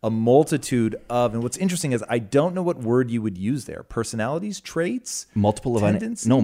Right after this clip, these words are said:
Speaker 2: multiple of identities.
Speaker 1: So identity. Okay, so
Speaker 2: Yeah.
Speaker 1: now real fast, define identity. What does it encompass?
Speaker 2: I-,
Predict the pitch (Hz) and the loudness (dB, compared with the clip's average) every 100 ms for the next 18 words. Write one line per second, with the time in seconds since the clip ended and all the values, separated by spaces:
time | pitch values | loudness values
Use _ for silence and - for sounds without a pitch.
0 | - 101 101 113 - - 113 107 95 95 | 2 0 2 2 0 0 0 2 0 0
1 | - 95 104 120 - - - - - 110 | 0 -2 0 -2 -2 -8 -10 -8 0 2
2 | 120 110 127 101 92 107 107 95 131 110 | 2 2 2 0 -4 -6 -2 0 2 4
3 | 131 131 123 131 127 107 - 98 - 120 | 4 4 4 2 2 0 -2 -8 -2 -2
4 | 117 101 101 95 85 90 110 107 101 95 | 0 -2 -2 -4 -4 0 0 0 -2 -6
5 | - 101 90 - - - - - 92 | -6 -8 -8 -10 -14 -16 -18 -10 -6